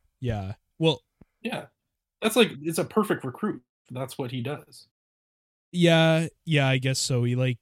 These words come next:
Speaker 1: he fathers Dick Grayson. But so my other point to that is, like, that's, that's where I'm kinda like, if they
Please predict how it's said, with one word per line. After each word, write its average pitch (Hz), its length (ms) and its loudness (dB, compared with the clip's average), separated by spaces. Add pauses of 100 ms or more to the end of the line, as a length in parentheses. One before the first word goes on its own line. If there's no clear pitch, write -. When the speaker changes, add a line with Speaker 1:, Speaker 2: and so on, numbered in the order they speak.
(120)
Speaker 1:
he - 180 -6
fathers 123 680 -2
Dick 123 220 -4
Grayson. 127 440 -4
But 151 220 2
so 160 420 4 (380)
my 156 220 -2
other 233 160 -2
point 156 420 0
to 151 100 -6
that 110 360 -4
is, 113 440 -2
like, 117 280 -4 (1500)
that's, 165 420 2
that's 151 420 2
where 208 140 0
I'm 196 120 0
kinda 143 340 0
like, 139 360 0 (300)
if - 600 -2
they 151 240 2